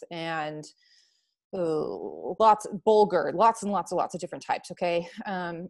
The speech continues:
and some of them are, so sometimes I'll have oats and sometimes I'll have wheat in them, but again, it's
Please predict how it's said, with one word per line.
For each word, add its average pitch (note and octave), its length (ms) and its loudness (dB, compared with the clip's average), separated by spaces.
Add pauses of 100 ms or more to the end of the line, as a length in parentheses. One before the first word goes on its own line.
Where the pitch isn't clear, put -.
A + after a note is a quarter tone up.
and G#3 120 -2
some C4+ 200 4
of C4 140 2
them A3 160 -2
are, G3+ 180 0
so G3+ 220 -2
sometimes A3+ 380 -2
I'll F#3+ 100 2
have F3 280 -2
oats E3+ 320 0
and E3 140 -10
sometimes E3+ 380 -8
I'll D#3 80 -2
have D#3 180 -2
wheat D#3+ 220 -4
in D#3 40 -8
them, D3 160 -6
but D#3+ 160 -6
again, D#3 420 -8
it's E3+ 200 -6